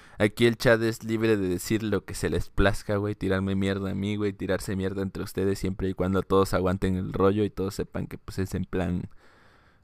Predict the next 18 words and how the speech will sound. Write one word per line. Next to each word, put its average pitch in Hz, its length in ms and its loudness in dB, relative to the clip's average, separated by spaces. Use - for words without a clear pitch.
mi 110 320 6
opinión, 107 580 6
güey, 147 220 0
y 98 80 -2
cada 104 260 6
opinión 98 400 2
de 98 100 0
cada 95 220 2
quien 98 200 -2
importa, 113 540 2
güey, 143 240 -2
y, 95 440 -2
y 90 140 -2
ya. 101 300 0
<laughs> - 420 4
O - 80 -18
sea, 101 420 8
no, 101 540 4